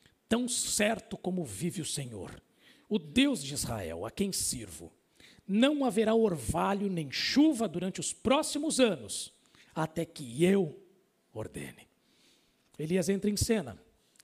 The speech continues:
É a primeira ocasião em que esse cara comum, ele entra em cena e aqui movido pela fé no Deus extraordinário. Esse texto que nós lemos,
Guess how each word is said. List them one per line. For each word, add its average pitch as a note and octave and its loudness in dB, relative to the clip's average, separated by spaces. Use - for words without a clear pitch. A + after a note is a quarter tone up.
É B2+ -8
a B2+ -10
primeira F3+ 2
ocasião B3 2
em G#3+ -2
que A3 0
esse A3+ -2
cara D4+ 0
comum, F4 -2
ele G3 4
entra B3 2
em B3+ 0
cena G3+ 2
e E3 -4
aqui F3+ -2
movido A3+ 0
pela D#3+ -2
fé C3+ -6
no D#3+ -10
Deus A2 -12
extraordinário. F#2 -14
Esse D#4 4
texto E4+ 2
que D4+ 0
nós C4+ 2
lemos, B3 0